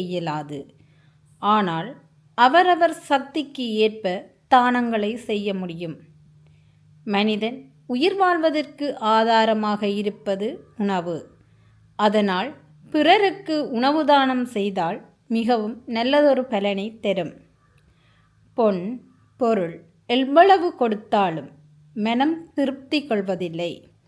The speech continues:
ஆனால் ஒருவன் வேண்டுமென்று கேட்ட வாயால் போதுமென்று சொல்லி மனநிறைவோடு எழுவது சாப்பிடும் போது மட்டும்தான். தானம் செய்த குறுகிய நேரத்திலேயே பலனை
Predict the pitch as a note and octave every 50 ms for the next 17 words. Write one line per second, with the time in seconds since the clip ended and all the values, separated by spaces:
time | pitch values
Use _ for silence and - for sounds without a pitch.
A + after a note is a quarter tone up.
0 | _ _ _ _ _ _ _ _ _ _ - F#3+ F#3+ G3 F#3 F3+ F3 F3 G3 B3+
1 | D4 D4 - - _ _ _ _ _ _ _ - A3+ A#3 B3 B3+ A#3+ A#3 A3 A3+
2 | A3 G#3+ B3 C#4+ E4 F#4+ F#4+ G#4 F4+ E4 E4 D#4+ D#4 D4 D4+ C#4+ D4 - C4 A#3+
3 | A#3+ A#3+ A#3 B3 A3 G3+ G#3+ G3+ G3+ F#3+ F3 D#3+ E3 E3+ G3 C4 - - - -
4 | _ _ _ _ _ - D4+ D#4 F4 F4 G4+ G4+ F#4 F4+ F4 E4 D4 D4+ D4 -
5 | - A#3+ A#3 A3+ A3 F#3+ G#3+ C4+ - - _ A3+ G#3+ A#3 B3+ C#4+ E4+ F4+ F#4 F#4
6 | F4+ F#4 F4+ E4 D#4 D#4+ D#4+ D4 D4+ C#4 B3 A3 A#3 A#3 A#3 G#3+ A3 G3 G3+ G3+
7 | A3+ - - - - - - C4 B3+ B3+ C4 B3+ - D4 B3+ B3+ B3+ C4 A3 G#3+
8 | G#3+ G#3 G3 G3 G#3+ G#3 G3+ G3 - G3+ F#3 F#3+ F3+ - - D3+ D3 C3+ - -
9 | - _ _ _ _ _ _ _ _ _ _ _ _ _ _ _ _ _ - _
10 | - A#3 G#3+ A3+ A3+ A3+ A3 A3 A3 A3+ B3 A#3 A#3 A3 A3+ A3+ A3+ - - -
11 | D4+ D#4+ E4+ F#4+ G4 G4+ F#4+ G4 E4+ C#4 B3 A#3 A#3 A3+ A3+ A3 G#3+ A3 A3 G#3+
12 | G3 G3+ F#3+ F3+ F3 F3+ F#3+ A3 A3 - - _ - B3+ A#3+ A#3+ B3+ C4 C4+ C4